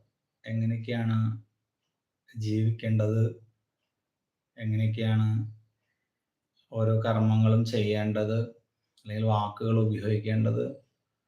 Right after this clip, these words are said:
അതിലെ ശുദ്ധത, ശാന്തത, വ്യക്തത. ഈ ഒരു അറിവ് നമുക്കാർക്കും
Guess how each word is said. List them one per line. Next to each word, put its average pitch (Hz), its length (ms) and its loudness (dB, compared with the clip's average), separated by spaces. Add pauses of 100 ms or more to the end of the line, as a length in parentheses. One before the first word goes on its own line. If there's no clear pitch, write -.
(720)
അതിലെ 104 300 -4
ശുദ്ധത, 101 400 -2 (500)
ശാന്തത, 104 500 -4 (140)
വ്യക്തത. 107 420 -8 (1900)
ഈ 147 120 -4
ഒരു 165 120 6
അറിവ് 147 380 10 (760)
നമുക്കാർക്കും 156 600 2